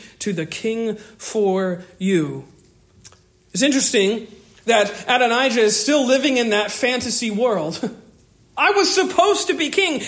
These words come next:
and you know I really was, except for King David. He took the kingship out of me,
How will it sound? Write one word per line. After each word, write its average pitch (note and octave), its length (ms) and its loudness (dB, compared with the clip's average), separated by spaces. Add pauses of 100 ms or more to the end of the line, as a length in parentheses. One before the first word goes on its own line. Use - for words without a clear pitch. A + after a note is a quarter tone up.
and C#4+ 100 2
you C#4+ 80 2
know F4 260 4
I B3 260 2
really D#4+ 240 0
was, G3 840 0
except D4+ 340 2
for C4 280 0
King C4+ 540 0
David. C4+ 300 2
He A#3 200 0
took - 360 -2
the D#4+ 80 -2
kingship C#4+ 460 0
out C#4+ 260 2
of G3 140 2
me, F3 160 -4